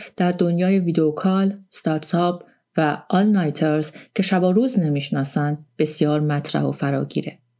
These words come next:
در سالهای گذشته کم کم اهمیت مفهوم ورک لایف بالانس یا تعادل کار و زندگی در جوامع شغلی پررنگتر از کارایی مطلق، پیشرفت شغلی و یا دستمزد و حقوق شده. حتی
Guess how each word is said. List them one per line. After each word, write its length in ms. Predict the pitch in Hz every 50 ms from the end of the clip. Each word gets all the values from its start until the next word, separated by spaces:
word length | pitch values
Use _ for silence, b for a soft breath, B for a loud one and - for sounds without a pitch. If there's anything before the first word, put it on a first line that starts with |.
| b b b b
در 120 | - 294 339
سالهای 380 | 330 - 311 302 285 294 285
گذشته 540 | 254 254 240 233 233 220 220 - 220 214 202
کم 320 | 196 - - 190 190 180 185
کم 280 | - 208 214 220 214 214
اهمیت 540 | 208 185 185 190 185 185 190 190 196 190 -
مفهوم 680 | 196 180 175 170 165 170 - 208 196 190 185 175 165 170
ورک 340 | 185 196 214 208 - - 208
لایف 260 | 190 180 175 170 165 165 -
بالانس 540 | - 156 160 156 160 170 175 180 185 - - B B B B B B B
یا 180 | 269 277 294
تعادل 540 | 285 - 262 247 226 214 208 208 220 233 247
کار 320 | 240 - - 294 208 226 254
و 60 | 240
زندگی 520 | 214 202 190 185 180 175 175 175 170 175
در 180 | 165 165 160 156
جوامع 560 | 151 - 160 156 156 160 156 156 180 208 220
شغلی 580 | 208 208 196 165 165 - 175 165 165 160 160 B B B B -
پررنگتر 760 | - - 180 156 151 147 151 147 147 147 147 - - 185 180
از 200 | 160 143 147 -
کارایی 520 | - - 170 156 147 147 143 143 147 151 147
مطلق، 580 | 151 147 147 143 143 - - 151 147 143 143 143 B B B B B -
پیشرفت 520 | - 147 - - - 143 139 - - 151
شغلی 560 | 143 - - 147 139 - 156 147 147 143 143 B B B B B -
و 80 | 151
یا 120 | 151 147 143
دستمزد 640 | 147 - 147 143 151 - - 165 147 143 139 -
و 40 | 147
حقوق 420 | 135 - 156 139 - - 139 139
شده. 340 | - - - 147 - - - 190
حتی 240 | 240 262 277 -